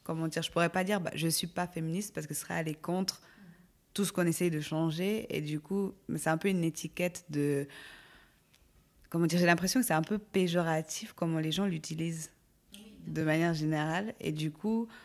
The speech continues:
pour moi, le, ce qu'on cherche à atteindre par le féminisme, c'est très positif. Du coup, des fois, c'est un peu ambivalent de comment on se,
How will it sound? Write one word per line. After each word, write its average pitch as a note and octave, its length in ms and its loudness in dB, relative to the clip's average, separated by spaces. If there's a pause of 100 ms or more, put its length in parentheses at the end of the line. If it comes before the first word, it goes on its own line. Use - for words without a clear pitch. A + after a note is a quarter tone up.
(220)
pour E3 180 -2
moi, F#3+ 240 2
le, D#3 580 0
ce - 100 -10
qu'on F3 120 0
cherche - 440 -2
à D#3+ 80 2
atteindre F3 760 -2
par E3 160 -2
le D#3+ 80 -2
féminisme, D#3 500 -4 (260)
c'est - 120 -10
très - 180 -4
positif. E3 640 -2
Du C#3+ 120 -2
coup, G#3 160 -4
des D#3+ 120 -2
fois, G#3 160 -6
c'est E3 140 -6
un B2+ 180 0
peu F#3+ 260 -4
ambivalent D#3+ 580 0
de C#3+ 120 -4
comment D#3 400 -4
on C#3+ 120 -8
se, C3+ 440 -6